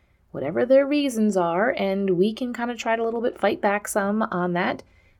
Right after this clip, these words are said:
But so some of these books, some books that are really good, you might not find at your library, and it might just be worth going ahead and getting yourself a copy. Maybe it's a used copy. Anytime I'm at a thrift store, I always head to the book section.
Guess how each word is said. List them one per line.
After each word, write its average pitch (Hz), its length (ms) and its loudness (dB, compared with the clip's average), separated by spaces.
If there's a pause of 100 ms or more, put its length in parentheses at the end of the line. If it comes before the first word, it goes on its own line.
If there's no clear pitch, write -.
(120)
But - 160 -2
so 226 160 2
some 247 200 0
of 285 80 2
these 269 180 -2
books, 214 540 -2
some 226 240 0
books 226 220 -2
that 202 140 0
are 180 120 6
really 190 280 2
good, 185 260 2
you 170 60 0
might 156 200 -2
not 214 220 -2
find 185 180 -2
at 202 120 -6
your 208 100 0
library, 214 540 0 (100)
and 175 80 -6
it - 100 -10
might 170 380 -4
just 247 260 -8
be 247 120 -2
worth 208 400 2 (380)
going 202 320 4
ahead 185 440 -2
and 165 140 -6
getting 170 280 -2
yourself 185 520 -4
a 180 60 -10
copy. - 580 -2 (420)
Maybe 226 260 -2
it's 277 120 -2
a 285 60 0
used 262 360 -2
copy. 160 500 -6 (320)
Anytime 240 460 0
I'm 208 140 0
at 170 80 4
a 156 80 2
thrift 214 240 0
store, 220 360 0
I 156 140 -6
always 185 460 6
head 196 160 0
to 226 80 -6
the 214 80 0
book 160 180 -2
section. - 400 -12